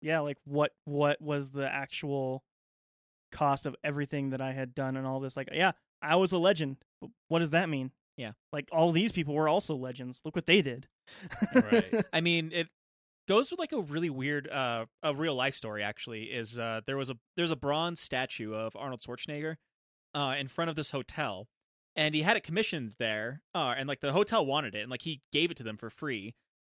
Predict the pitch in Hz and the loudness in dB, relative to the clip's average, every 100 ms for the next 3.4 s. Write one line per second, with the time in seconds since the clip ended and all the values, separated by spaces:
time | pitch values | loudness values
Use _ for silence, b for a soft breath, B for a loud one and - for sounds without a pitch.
0 | _ - 139 143 147 127 113 107 - - | _ -2 -2 0 0 0 -2 -4 -6 0
1 | 151 120 131 131 143 135 127 135 135 127 | 0 0 -2 -2 -2 -4 -6 -4 -8 -10
2 | _ _ _ 202 147 - 127 113 - 123 | _ _ _ -4 -2 -4 -4 -4 -4 -6
3 | 131 123 113 | -6 -6 -6